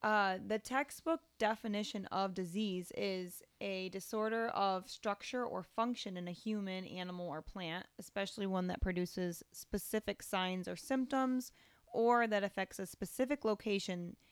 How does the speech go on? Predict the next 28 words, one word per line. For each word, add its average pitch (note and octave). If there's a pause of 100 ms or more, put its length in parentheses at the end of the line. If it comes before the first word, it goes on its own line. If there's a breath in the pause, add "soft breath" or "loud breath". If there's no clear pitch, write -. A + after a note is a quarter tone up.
(140)
and G3+
it -
is G#3
not G#3
simply G3+
a -
direct F#3
result F3
of E3
physical -
injury. - (1120)
So, F#3
um, F3 (380)
the A3
American C#4
Medical A3
Association, G3+
or F3
the F3
A F#3
M F3+
A, F#3 (100)
they G#3
actually F#3+ (100)
classify F3 (260)
addiction, F#3
drug G3
addiction, F3+